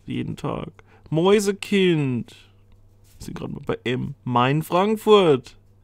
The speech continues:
Hunger. Mädchen Stefan. Mark Niemals. Marco. Marco FedEx.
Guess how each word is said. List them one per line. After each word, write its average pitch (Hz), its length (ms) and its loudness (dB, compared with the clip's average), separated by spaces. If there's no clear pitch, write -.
Hunger. 185 380 -8
Mädchen 165 560 0
Stefan. 190 880 0
Mark 151 520 2
Niemals. 175 1000 4
Marco. 143 1300 4
Marco 135 560 2
FedEx. 196 1200 0